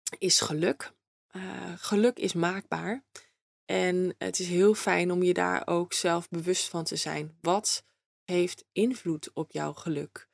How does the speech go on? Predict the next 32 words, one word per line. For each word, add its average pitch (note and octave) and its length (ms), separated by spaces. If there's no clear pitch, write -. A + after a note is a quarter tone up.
En D#3+ 120
als E3 160
laatste D#3+ 500
thema, B3 560
maand D#3+ 260
zes, - 540
is - 240
eigenlijk G#3+ 400
alles C4 520
in G#3+ 160
de G#3 60
voorgaande F3+ 720
maanden E3+ 560
wat - 200
je B3 80
geleerd G#3+ 460
hebt F#3 260
te F#3+ 120
samenbrengen E3 840
om A#3 180
ervoor F#3 340
te F3+ 120
zorgen E3 500
dat E3 300
jij E3 320
je G3 120
eigen F3 460
ritme F3 360
volgt. - 600
En G#3 180
dat G#3+ 220
jij, G3 440